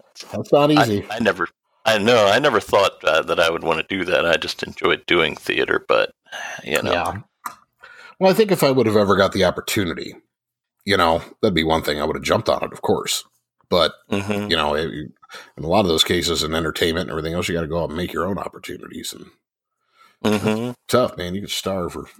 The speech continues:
Speaker 1: long time. Of course, I mean, I was starving back then anyway, you know. Hell,
Speaker 2: Well,
Speaker 1: maybe
Speaker 2: that's
Speaker 1: I,
Speaker 2: true.
Speaker 1: maybe I should have. Who knows?
Speaker 2: <laughs> You missed out on it. Yeah,
Speaker 1: I
Speaker 2: I, I
Speaker 1: did.
Speaker 2: did do a show in New York. Um, well, it was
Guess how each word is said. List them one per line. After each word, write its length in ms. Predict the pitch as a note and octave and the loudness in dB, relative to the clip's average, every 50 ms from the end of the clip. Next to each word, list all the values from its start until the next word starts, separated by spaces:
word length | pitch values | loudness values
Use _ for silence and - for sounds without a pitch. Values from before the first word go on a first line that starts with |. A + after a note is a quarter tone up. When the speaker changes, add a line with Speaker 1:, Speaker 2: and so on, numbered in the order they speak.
| - _ _ - | -20 _ _ -8
Speaker 1:
long 300 | F2 F2 F2 E2+ E2+ E2+ | -6 -4 -4 -4 -4 -2
time. 420 | - G2+ G2+ F#2+ F#2 F#2+ G2+ - _ | -2 -2 0 0 -2 -2 -4 -8 _
Of 100 | _ - | _ 2
course, 240 | - C#3 C#3 - - | 4 4 6 6 4
I 40 | C3+ | 4
mean, 120 | C3+ C3+ | 4 4
I 60 | C#3 | 4
was 120 | C3+ B2+ - | 2 2 2
starving 420 | - - B2 C3+ C3+ C3+ C3+ C3+ | 2 4 4 6 6 4 4 4
back 220 | B2+ B2+ C3+ C3 | 2 2 2 2
then 180 | - C#3+ D3 D3 | 2 4 4 4
anyway, 460 | D3 D#3+ F#3+ B2 E2 D#2 D2+ D#2 F2+ F2+ G2 | 4 2 2 2 2 2 2 0 0 -2 -2
you 120 | D2 F#2+ G2+ | -2 -2 -2
know. 180 | G2+ A2 A2 _ _ _ _ _ _ _ - - - - - - - _ _ _ _ _ | -2 -4 -6 _ _ _ _ _ _ _ -20 -20 -20 -20 -20 -20 -20 _ _ _ _ _
Hell, 200 | - - A2 A#2 | -2 0 0 0
Speaker 2:
Well, 100 | - - | 0 0
Speaker 1:
maybe 120 | A3+ - G#2+ A2 | 2 2 4 4
Speaker 2:
that's 140 | A2+ A2 - | 4 2 2
Speaker 1:
I, 20 | |
Speaker 2:
true. 240 | - - - - - - _ _ _ | 0 -4 -6 -6 -10 -18 _ _ _
Speaker 1:
maybe 260 | - G2 G2 F#2+ G#2 G#2+ | -6 -4 -2 0 0 0
I 40 | |
should 200 | G#2 - - A#2+ | 2 2 2 2
have. 180 | B2 G#2+ F#2+ - - - _ _ _ _ _ _ _ _ _ _ _ _ - | 2 0 -2 -6 -14 -20 _ _ _ _ _ _ _ _ _ _ _ _ -8
Who 80 | - | -4
knows? 260 | F#2+ A2+ A#2+ A#2+ B3 D#5 D5 - | -2 0 0 2 0 0 0 -2
Speaker 2:
<laughs> 880 | - - - - - - - - _ _ _ _ _ _ - - - - - - _ _ - - - - - - - - - - - - - - | -4 -4 -6 -12 -20 -20 -20 -20 _ _ _ _ _ _ -14 -8 -6 -6 -6 -8 _ _ -6 -6 -6 -8 -12 -14 -14 -16 -16 -14 -14 -14 -12 -12
You 80 | - - | -10 -8
missed 300 | - - - - - - | -6 -6 -6 -4 -2 0
out 220 | G2 F#2+ F#2+ F#2+ | 2 2 4 4
on 160 | F#2+ F2+ F2+ F#2 | 2 2 2 0
it. 100 | - - _ - - | -2 -4 _ -10 -2
Yeah, 140 | - G#2 G#2 | 2 2 4
Speaker 1:
I 60 | A2 | 4
Speaker 2:
I, 20 | A#2+ | 2
I 20 | A#2+ - - - F#2+ F2 D#3+ | 0 -2 -4 -2 0 2 2
Speaker 1:
did. 40 | - | 2
Speaker 2:
did 160 | A3 A3 - | 0 -2 0
do 160 | E3 D3 B2+ | 0 0 0
a 80 | A2 G#2 | 0 -2
show 480 | - - - - - - A#2+ A#2 A2 | -2 -6 -6 -2 0 2 4 4 4
in 120 | G#2 G2 F#2+ | 4 2 0
New 100 | G2 G2 | 0 0
York. 600 | F#2 F2+ G2 A2 A#2+ A2 G2 - - - - - _ - | 2 2 2 4 2 2 0 -2 -6 -12 -12 -14 _ -2
Um, 480 | E2 E2 E2+ E2 D#2+ D#2 D2+ D#2 D#2+ - _ _ _ _ _ _ _ _ _ _ _ | 0 2 2 2 0 0 -2 -4 -8 -12 _ _ _ _ _ _ _ _ _ _ _
well, 320 | - D2+ F2 E2+ D2 D2+ D#2+ | -2 0 0 0 -2 -4 -6
it 60 | G2+ A2+ | -8 -8
was 180 | - - - | -8 -8 -12